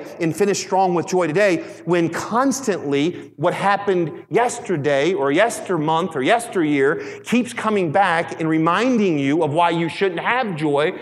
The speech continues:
because of the problems that you caused or the problems somebody else caused you. And Paul said this very plainly,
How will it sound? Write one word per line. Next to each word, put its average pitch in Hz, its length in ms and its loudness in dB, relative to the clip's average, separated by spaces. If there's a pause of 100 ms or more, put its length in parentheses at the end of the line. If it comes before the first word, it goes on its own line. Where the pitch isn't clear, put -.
(160)
because 165 260 0
of 151 60 -2
the 151 80 -2
problems 202 400 0
that 139 180 -2
you 220 180 0
caused 196 460 0
or 165 80 -2
the 147 80 -4
problems 160 340 -4
somebody 151 240 -2
else 139 140 -2
caused 139 320 -4
you. - 260 -6 (1800)
And 156 180 -2
Paul 208 320 0
said 151 460 -2
this 143 560 -2 (140)
very 151 280 0
plainly, 160 840 -2